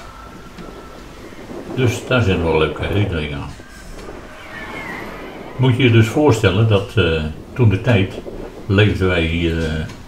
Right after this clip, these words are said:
met alleen de buren die we net gezien hebben en aan de andere kant de familie De Winter. En dan aan de overkant zagen we de spruiten en de aardappelen en zover als dat je kon kijken. Niemand verder in de buurt.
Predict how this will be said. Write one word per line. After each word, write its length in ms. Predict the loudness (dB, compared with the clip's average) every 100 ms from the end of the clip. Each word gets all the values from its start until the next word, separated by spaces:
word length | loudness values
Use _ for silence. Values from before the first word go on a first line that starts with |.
| -18 -14 -8 -4 -2 2
met 200 | 2 2
alleen 360 | 4 4 4 0 -6 -6
de 80 |
buren 400 | 2 8 8 8
die 120 | 4 -2
we 80 |
net 200 | 2 2
gezien 300 | 2 2 2
hebben 320 | 0 -2 -4 -2
en 360 | -2 0 -2 -6 -8 -4
aan 100 | -2
de 60 |
andere 260 | -2 0 -2
kant 180 | -2 -4
de 100 | -4
familie 340 | -4 -4 -4
De 80 | 2
Winter. 360 | 6 6 4 -4 -8 -14 -14 -12 -12 -8
En 140 | 0 2
dan 240 | 2 0
aan 160 | 0 2
de 60 |
overkant 580 | 6 8 6 2 0 0
zagen 420 | 0 2 2 0
we 120 | -2 -4 -6 -8 -8 -10 -10 -10 -10 -6 2
de 100 | 4
spruiten 580 | 6 6 4 4 2 4
en 140 | 6
de 60 | 6
aardappelen 600 | 6 4 2 2 2 2 0
en 240 | 0 0 4
zover 340 | 6 8 6
als 180 | 4 2
dat 140 | 2 2
je 80 |
kon 200 | 2 0
kijken. 360 | 4 4 4 0 -8 -12 -16 -16 -16 2
Niemand 380 | 4 6 4 4
verder 280 | 4 4
in 80 | 0
de 60 | 0
buurt. 280 | 2 2